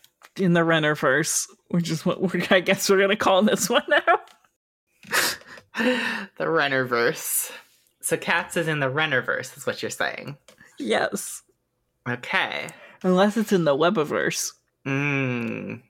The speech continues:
Speaker 2: Mm.
Speaker 1: Is this movie in the Webiverse?
Speaker 2: Ooh, that's a good question.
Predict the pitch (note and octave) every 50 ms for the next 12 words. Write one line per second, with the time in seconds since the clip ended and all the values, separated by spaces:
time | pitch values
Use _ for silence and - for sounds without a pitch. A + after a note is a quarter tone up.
0 | _ _ _ _ _ _ _ _ _ _ _ _ _ _ _ C#3 C3+ C3+ C3 B2+
1 | - F3 G#3+ F#3 E3 - - F3+ F3 E3 E3+ D#3+ D3+ D3+ C#3+ C#3 D#3+ F#3 A#3 A3+
2 | G3+ D#3 D3 C3+ F#2+ D#2 D3+ - - - - - - - _ _ - - _ _
3 | _ _ _ - - _ _ _ _ _ _ _ _ _ _ _ _ _ _ _
4 | _ _ _ _ _ - C#3 C3 B2+ B2 A#2+ A#2 A#2+ B2 B2 - D3 B2+ C3+ B2
5 | A#2 - - C3 B2 A#2+ - - - A2+ G2 G2 G#2 A#2 A#2+ A#2+